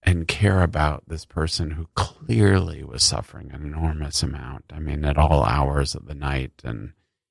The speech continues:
in the day, they would be sending these horrible messages. And at the same time, reporting this person to the police and pursuing, um, their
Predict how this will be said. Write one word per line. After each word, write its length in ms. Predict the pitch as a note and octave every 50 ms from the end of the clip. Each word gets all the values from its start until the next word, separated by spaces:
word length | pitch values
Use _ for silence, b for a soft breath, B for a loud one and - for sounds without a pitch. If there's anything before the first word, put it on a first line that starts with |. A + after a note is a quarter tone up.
| _ _ _
in 140 | - D#2 D2
the 100 | C#2 C2+
day, 360 | - C#2+ C#2+ C#2+ C2+ B1+ C2
they 200 | C2 B1+ C2+ C#2+
would 180 | C#2 C#2 C2 C2+
be 100 | C#2 C#2+
sending 500 | - - - D2 C#2+ D2 D2 D2 D2+ C#2+
these 360 | C2 C2+ E2+ - - - - -
horrible 720 | - - - - D2 C#2+ D2+ C#2+ D2 D2 C#2+ - - B1+
messages. 840 | B1+ D2 C#2 C#2 D2 - - - B1+ - - A1 - - - - b b b b b b b b _ _ _ _
And 720 | E2+ E2+ E2 E2 E2 E2 D#2+ D#2 D2+ D2+ D2+ D2 - - - _ _ _ _ _ _ _ _ _ _ _ _ _ _ _ _ _
at 140 | - F#2+ F2+
the 80 | - G2
same 340 | - - - F2 E2+ E2+ F2+
time, 360 | - F2 D#2+ D2+ D2 E2+ E2
reporting 680 | D#2+ D2 - - - C#2+ D2 C#2+ C#2+ C#2 C2+ C#2+ D2
this 160 | C#2 C#2+ -
person 400 | - - A#1+ - - - C#2 C#2 -
to 120 | - E2+
the 100 | F#2 F2
police 640 | - - C#3 C3 C3 B2 A#2 A2+ - - - - - -
and 540 | - F#2 E2 E2 E2 D#2 D#2 D2+ - D2 - _
pursuing, 840 | - D#2+ E2 - - - - G#2 G2+ G2 F#2 F2 E2 D#2 D#2+ F2 - _ _ _ _ _ _ _ _ _
um, 580 | - G#2 G2 F#2+ F#2+ F#2 G2 G2+ F#2 F#2 F#2 F2+ -
their 560 | - D#2 D2+ - C#2 C#2 - - - -